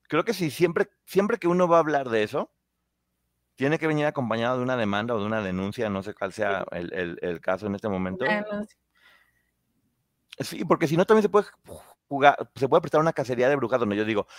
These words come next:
Speaker 1: "Ah,
Speaker 2: Sí.
Speaker 1: no, pues me acosó tal persona", y ya. Pues no, nomás es, eh, es mediático. O sea, siempre que, siempre que se va a hablar de este tipo de cosas, eh, se tiene que hacer a tra-, a, a través de los medios legales para darle seriedad, si no también, pues, todo puede ser un chismerío únicamente.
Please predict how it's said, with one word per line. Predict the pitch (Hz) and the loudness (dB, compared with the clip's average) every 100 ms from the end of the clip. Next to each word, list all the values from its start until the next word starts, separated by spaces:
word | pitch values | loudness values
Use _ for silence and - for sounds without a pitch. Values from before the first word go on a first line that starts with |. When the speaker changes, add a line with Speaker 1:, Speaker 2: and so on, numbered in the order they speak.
| - | 2
Speaker 1:
"Ah, | 160 226 | 8 10
Speaker 2:
Sí. | |
Speaker 1:
no, | 247 240 | 10 6
pues | 208 | 6
me | 180 | 6
acosó | 196 185 | 6 6
tal | 233 247 | 8 8
persona", | 247 208 226 185 | 6 6 6 4
y | 160 | 4
ya. | 151 107 107 | 2 2 -6
Pues | 98 | -10
no, | 104 95 | -4 -2
nomás | 95 101 123 | 0 0 0
es, | 151 127 | -2 -2
eh, | 117 117 117 | -2 -2 -4
es | 120 117 | -4 -2
mediático. | 131 131 113 113 107 87 | -4 -2 -2 -2 -8 -6
O | |
sea, | 85 | -6
siempre | 85 123 131 165 | -4 -4 -2 -4
que, | - 127 113 - _ _ _ _ | -2 -2 -2 -8 _ _ _ _
siempre | 165 156 | -2 -2
que | 160 | -2
se | 131 | 4
va | 135 | 6
a | |
hablar | 151 147 123 98 - | 6 4 2 2 -2
de | 101 107 | -4 -4
este | - | -4
tipo | 120 110 127 | -10 -6 -6
de | 95 | -4
cosas, | 90 - 95 - _ - | -8 -8 -8 -10 _ -10
eh, | 90 85 82 78 76 - _ _ _ _ _ _ _ | -8 -6 -8 -10 -12 -16 _ _ _ _ _ _ _
se | - 113 | -8 -8
tiene | - 131 151 - | -2 0 2 0
que | - | 2
hacer | 147 139 135 120 - | 2 2 0 0 0
a | 92 | -4
tra-, | 90 - | -2 -2
a, | 95 - | -2 -2
a | 95 | -4
través | 92 92 98 | -2 0 0
de | 135 | -2
los | 120 | -2
medios | 107 117 123 | -4 -4 -2
legales | 95 101 - | -2 -2 0
para | 101 | 2
darle | 92 104 123 | 2 0 -4
seriedad, | 113 104 92 95 | -4 0 0 -2
si | 127 | -4
no | 104 98 | -4 -2
también, | 117 107 101 | -2 -2 -4
pues, | - - | -6 -2
todo | 104 104 | -2 0
puede | 107 107 | -2 0
ser | 104 | -2
un | 110 | -2
chismerío | 110 95 92 90 92 | -6 -4 -4 -4 -4
únicamente. | 90 85 85 80 78 - | -4 -4 -4 -4 -8 -16